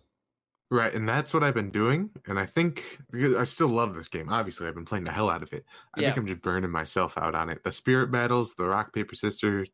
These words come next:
Speaker 1: system they got going on, it's just, it gets a little exhausting after a not long enough time, to be honest with you.
Speaker 2: Yeah. So, uh, while I do enjoy it as, like, a party game, I just don't enjoy playing it all the time,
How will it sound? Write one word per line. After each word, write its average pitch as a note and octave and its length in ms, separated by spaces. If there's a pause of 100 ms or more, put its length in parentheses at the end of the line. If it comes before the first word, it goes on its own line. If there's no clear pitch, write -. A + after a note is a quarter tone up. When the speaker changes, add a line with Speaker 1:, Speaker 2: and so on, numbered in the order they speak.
(180)
Speaker 1:
system A2+ 440
they G2+ 120
got G2+ 200
going G2+ 280
on, G2+ 240
it's - 120
just, - 360 (420)
it D3+ 120
gets C#3+ 200
a C3+ 60
little G#2+ 320
exhausting E2+ 600
after E2 460 (320)
a E2+ 100 (200)
not A2 240 (240)
long G2 260
enough F#2 260
time, E2 320
to E2+ 80
be F2+ 140
honest F2+ 320
with - 140
you. - 180
Speaker 2:
Yeah. G#2+ 280 (1120)
So, C3 640 (800)
uh, A#2 200
while F3 340
I E3 100
do E3 200
enjoy C#3+ 340
it C#3 180
as, B2+ 220
like, B2 140
a G#2+ 60
party C3 300
game, C#3 260
I A#2+ 60
just B2 220
don't B2+ 240 (100)
enjoy A2+ 360
playing G#2 460
it G#2 200 (260)
all C#3 240
the A2+ 100
time, G#2+ 480